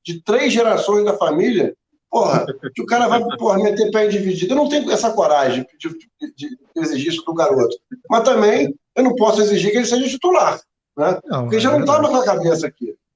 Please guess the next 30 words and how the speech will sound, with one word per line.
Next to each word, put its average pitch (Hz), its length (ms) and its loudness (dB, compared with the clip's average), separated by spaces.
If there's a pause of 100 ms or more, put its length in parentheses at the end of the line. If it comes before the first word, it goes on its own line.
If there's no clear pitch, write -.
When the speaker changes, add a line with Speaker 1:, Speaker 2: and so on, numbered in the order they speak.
(180)
Speaker 1:
Você 220 160 0
vê 202 60 2
que 220 60 0
o 196 40 -4
Speaker 2:
Sim. 190 60 -2
Speaker 1:
Gabriel 202 340 2
Teixeira, 202 460 0
como 190 180 0
diz 190 100 -2
um 185 60 2
amigo 180 260 2
meu, 214 300 2 (180)
ainda 214 220 2
não 285 140 2
lotou 269 320 2
a - 20 -2
geladeira 214 500 2
de - 80 -4
Danoninho. 165 540 0 (420)
A, 160 440 2
a - 20 0
do 185 100 2
Kaique 185 320 4
tá - 100 4
lotada. 196 680 2 (260)
A 170 80 0
do 185 160 2
Kaique 208 380 0
tá - 120 0
cheia. 196 460 2